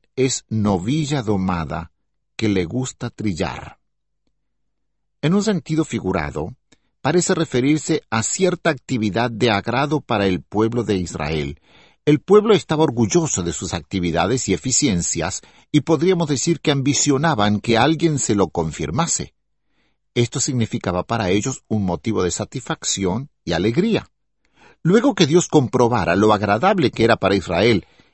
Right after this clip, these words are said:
estar activo, les amonesta seriamente: "Haced para vosotros barbecho, porque es tiempo de buscar a Jehová". Es como si el Señor dijera: "Dejen todas sus actividades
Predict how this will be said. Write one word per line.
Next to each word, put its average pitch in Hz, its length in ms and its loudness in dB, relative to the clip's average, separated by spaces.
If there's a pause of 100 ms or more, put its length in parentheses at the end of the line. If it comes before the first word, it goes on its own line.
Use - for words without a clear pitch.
estar 127 380 -2
activo, 110 560 -2 (220)
les 104 280 0
amonesta 107 500 -2
seriamente: 80 840 -2 (380)
"Haced 85 580 -6
para 131 200 -6
vosotros 123 680 -8 (140)
barbecho, 110 640 -4 (720)
porque 110 360 2
es - 260 -4
tiempo 139 480 -2
de 120 60 -2
buscar 87 580 -8 (100)
a 90 140 -6
Jehová". 73 500 -8 (600)
Es 185 100 2
como 285 220 0
si - 160 2
el 143 80 4
Señor 135 360 2
dijera: 90 520 0 (560)
"Dejen 80 880 0
todas 110 320 -2
sus - 220 -8
actividades 82 920 -6